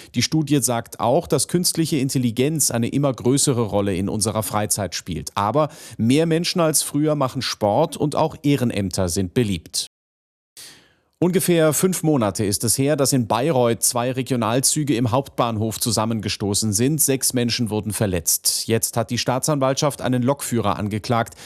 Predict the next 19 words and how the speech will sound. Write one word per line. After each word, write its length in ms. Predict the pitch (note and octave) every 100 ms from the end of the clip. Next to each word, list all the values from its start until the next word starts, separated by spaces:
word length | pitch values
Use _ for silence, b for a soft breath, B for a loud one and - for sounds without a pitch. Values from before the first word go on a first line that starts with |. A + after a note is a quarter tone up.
| B B -
Dem 100 | A2
fünfundsechzigjährigen 1080 | D3 C#3 B2+ C#3+ - D#3 - D3 D3+ D3+
werden 240 | C#3 C3+ C3+
vorsätzlicher 720 | - D#3+ D3 C#3+ D3 B2+ C3+
gefährlicher 540 | B2+ - C3 C3+ B2+
Eingriff 400 | F2 B2 A#2+ B2+
in 80 | B2+
den 160 | A#2 G2
Bahnverkehr 720 | G#2+ B2+ - C#3 - C#3 B2+
und 140 | B2
fahrlässige 580 | - A#2+ A#2+ A#2 B2+ A#2
Körperverletzung 840 | - C3+ C#3 B2 A2 F#2+ - F#2+
vorgeworfen. 640 | E2+ F#2+ F2+ F2 G2+ - - B B B -
Er 100 | G#2+
soll 220 | A2+ B2
mehrere 440 | A#2+ B2+ C3 A#2
Signale 540 | G#2 A#2 A2 A2 A#2 G#2
missachtet 600 | F#2+ - F2+ - G2 -
haben. 260 | E2+ -